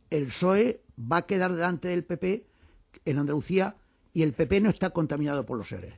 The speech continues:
Por lo tanto, en ocasiones funciona el tema de la corrupción y en otras ocasiones no funciona. Está funcionando a nivel nacional, está perjudicando claramente al partido del gobierno, pero en Andalucía el tema de los seres, se mire por donde se mire, es el caso de corrupción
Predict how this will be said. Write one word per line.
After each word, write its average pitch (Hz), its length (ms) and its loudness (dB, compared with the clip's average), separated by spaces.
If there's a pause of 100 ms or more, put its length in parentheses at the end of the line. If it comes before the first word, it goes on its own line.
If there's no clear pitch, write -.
(120)
Por - 120 -10
lo 143 80 -2
tanto, 160 160 -6
en 127 100 -4
ocasiones 165 540 -8
funciona 143 360 -12
el - 60 -12
tema 95 180 -10
de 107 60 -6
la - 40 -12
corrupción 101 460 -8 (260)
y - 60 -12
en 147 60 -6
otras 139 140 -12
ocasiones 139 200 -10
no 156 100 -8
funciona. 113 380 -16 (260)
Está - 280 -8
funcionando 202 420 -6
a 143 60 -8
nivel 131 240 -8
nacional, 190 480 -6 (260)
está 143 320 -10
perjudicando 165 720 -10
claramente 143 500 -10
al 110 80 -12
partido 110 340 -12
del 143 80 -10
gobierno, 165 400 -12 (220)
pero 135 160 -12
en 127 60 -10
Andalucía 131 720 -8
el 135 160 -8
tema 254 220 -2
de 220 60 -2
los 190 160 -4
seres, 208 360 -6 (260)
se 156 140 -4
mire 185 180 0
por 170 120 -4
donde 156 140 -2
se 156 140 -6
mire, 185 360 -2 (320)
es 160 160 -2
el 185 140 -2
caso 170 280 -4
de 151 140 -4
corrupción 156 560 -8